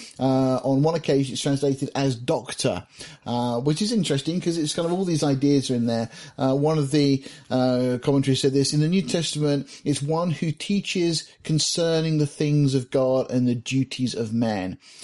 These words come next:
Uh, another made the comment that it's one who is fitted to teach or thinks himself so.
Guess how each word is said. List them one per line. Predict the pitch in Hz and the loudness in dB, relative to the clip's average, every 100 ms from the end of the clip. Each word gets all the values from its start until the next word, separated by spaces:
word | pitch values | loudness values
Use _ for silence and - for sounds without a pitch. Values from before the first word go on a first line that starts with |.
| - - | -18 -14
Uh, | 104 104 107 101 | -8 -6 -4 0
another | 123 123 117 | 0 2 2
made | 123 107 | 2 -2
the | |
comment | - 135 123 120 | -2 -2 0 -2
that | 123 | -4
it's | 123 | -2
one | 139 147 151 | -2 0 2
who | 147 | 2
is | 139 | 2
fitted | - - 202 196 151 143 - | -2 -6 -4 0 -2 -2 -6
to | 127 | -12
teach | - 117 123 - - - | -4 -4 -2 -6 -6 0
or | 147 | 0
thinks | 147 143 139 | 0 -2 -2
himself | 127 - 120 - | -2 0 -2 0
so. | 180 - | -2 -2